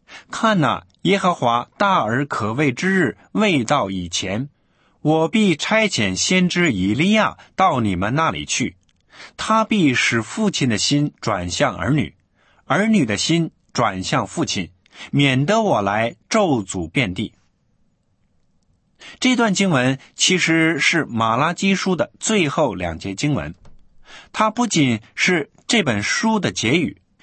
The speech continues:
也是十二先知书的结语。这里提到以利亚作为先知的身份，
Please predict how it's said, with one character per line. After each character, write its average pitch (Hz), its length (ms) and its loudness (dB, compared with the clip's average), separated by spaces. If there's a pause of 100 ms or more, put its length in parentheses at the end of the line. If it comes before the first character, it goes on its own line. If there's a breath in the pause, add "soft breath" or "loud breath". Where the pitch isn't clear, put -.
(140 loud breath)
也 131 240 2
是 160 260 2
十 - 220 0
二 180 200 2
先 170 240 0
知 160 140 -2
书 156 220 -4
的 101 120 -4
结 85 220 -8
语。 85 160 -6 (680 loud breath)
这 247 120 2
里 190 160 2
提 139 160 -2
到 139 240 2 (140 loud breath)
以 123 260 2
利 196 220 2
亚 220 220 0 (140)
作 156 140 0
为 131 180 2
先 196 380 0
知 190 140 -2
的 98 100 -2
身 120 240 -2
份， 113 180 -4